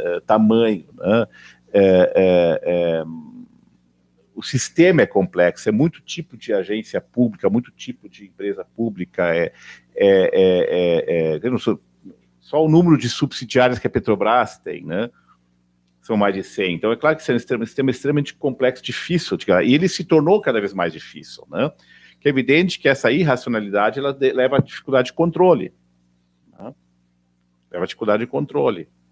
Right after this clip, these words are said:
Ninguém fala dos, dos jetons, dos salários milionários que os conselheiros dessas, de muitas dessas estatais têm pra participar de uma reunião eventual.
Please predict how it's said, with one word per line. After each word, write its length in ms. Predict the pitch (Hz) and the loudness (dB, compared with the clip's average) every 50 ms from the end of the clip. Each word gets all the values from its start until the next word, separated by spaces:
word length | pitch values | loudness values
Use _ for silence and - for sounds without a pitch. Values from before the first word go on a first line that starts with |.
| _ _ _ _ _ _ | _ _ _ _ _ _
Ninguém 360 | 110 113 113 117 160 208 240 | 0 0 2 4 4 4 4
fala 720 | 208 - - - - 147 147 143 135 117 92 80 76 - _ _ _ _ _ _ _ _ _ _ _ _ _ - | 2 -2 -2 0 4 4 6 6 6 6 4 2 -2 -6 _ _ _ _ _ _ _ _ _ _ _ _ _ -20
dos, 760 | 117 113 - 139 135 131 - - - - - - - - _ _ _ _ _ - - - _ _ | -10 -4 -2 -2 -2 -2 -4 -10 -14 -16 -18 -18 -20 -20 _ _ _ _ _ -20 -20 -20 _ _
dos 220 | - 135 123 - | -10 -10 -10 -6
jetons, 520 | - 139 120 113 - - 143 151 170 170 - | -4 -4 -6 -6 -6 -4 -2 -2 -2 -2 -4
dos 200 | 131 120 - - | -8 -12 -8 -6
salários 720 | - 120 117 117 117 117 110 101 90 - - - - _ _ _ _ _ _ _ _ _ _ _ _ _ _ _ _ - | -4 -2 0 0 0 0 0 -4 -6 -10 -16 -20 -20 _ _ _ _ _ _ _ _ _ _ _ _ _ _ _ _ -2
milionários 760 | 120 127 127 120 113 110 120 131 147 147 127 110 104 - - | 0 2 2 2 2 2 0 2 0 0 0 -2 -6 -8 -10
que 420 | - _ - - 135 135 139 139 - | -20 _ -10 -6 -4 -4 -2 -4 -4
os 160 | 110 135 - | -6 -8 -6
conselheiros 540 | - 139 143 131 - 139 127 127 127 127 127 | -4 -4 -2 -2 -2 -2 0 0 0 0 -2
dessas, 400 | 135 131 - 143 131 123 - _ | -4 -6 -6 -8 -10 -10 -14 _
de 100 | - 131 | -16 -10
muitas 260 | 131 139 135 139 135 | -4 -4 -2 -2 -2
dessas 200 | 131 135 127 - | -4 -6 -6 -4
estatais 480 | - 147 135 - - 131 135 143 143 - | -4 -4 -2 0 0 0 0 0 0 0
têm 360 | - 170 160 147 113 90 - _ _ - - - - - - - _ _ _ _ _ _ _ _ _ _ _ _ _ _ _ _ _ _ _ _ _ _ _ _ _ _ _ _ _ _ _ _ _ | 2 2 2 2 2 0 -4 _ _ -6 -6 -4 -4 -4 -4 -4 _ _ _ _ _ _ _ _ _ _ _ _ _ _ _ _ _ _ _ _ _ _ _ _ _ _ _ _ _ _ _ _ _
pra 100 | - 110 | -4 -2
participar 440 | - - 113 113 - - - 113 117 | 0 2 0 0 0 0 0 0 2
de 80 | 117 120 | 0 0
uma 160 | 120 127 120 | 0 0 0
reunião 300 | 117 117 120 120 120 123 | 2 2 2 2 2 2
eventual. 720 | 120 120 123 127 123 131 139 131 123 117 98 82 - _ | 2 2 0 0 -2 -2 -2 0 0 0 -2 -4 -6 _